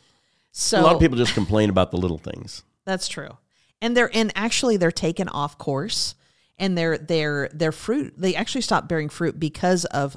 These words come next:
Speaker 1: little things like that.
Speaker 2: Yep.
Speaker 1: That, because in our mind, our perspective is, is like, "Oh my gosh, this is just a huge thing, and I'm not doing this anymore."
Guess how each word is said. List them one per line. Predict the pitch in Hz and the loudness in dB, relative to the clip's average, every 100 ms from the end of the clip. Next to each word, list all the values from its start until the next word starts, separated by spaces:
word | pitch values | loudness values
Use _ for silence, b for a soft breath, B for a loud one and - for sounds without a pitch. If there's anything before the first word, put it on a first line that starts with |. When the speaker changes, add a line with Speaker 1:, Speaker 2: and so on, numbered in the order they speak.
| - | -8
Speaker 1:
little | 185 392 - | -4 -2 -2
things | - 156 - | -8 -12 -14
like | - - | -14 -12
that. | 87 - - | -14 -12 -12
Speaker 2:
Yep. | - - _ _ _ _ _ _ _ _ _ | -12 -14 _ _ _ _ _ _ _ _ _
Speaker 1:
That, | 175 180 180 | 2 2 2
because | 185 - 190 | 0 2 0
in | - 180 | 2 2
our | 160 | 2
mind, | 165 202 190 - | 2 2 2 2
our | 151 | 2
perspective | - 151 - 170 180 180 156 | 2 -2 0 -2 0 0 0
is, | 143 | -2
is | 147 | -2
like, | 143 131 - - | 0 -2 -2 0
"Oh | 170 | 0
my | 170 | 0
gosh, | 156 143 - | 0 -4 -2
this | 160 156 | -6 -4
is | 147 | -4
just | 151 - | -6 -6
a | |
huge | 135 156 151 - | -6 -4 -4 -6
thing, | 143 135 | -6 -4
and | |
I'm | 135 196 | -4 -4
not | 185 156 | -4 -2
doing | 156 147 127 | -2 -2 -4
this | 131 | -6
anymore." | 127 123 139 127 | -6 -4 -4 -6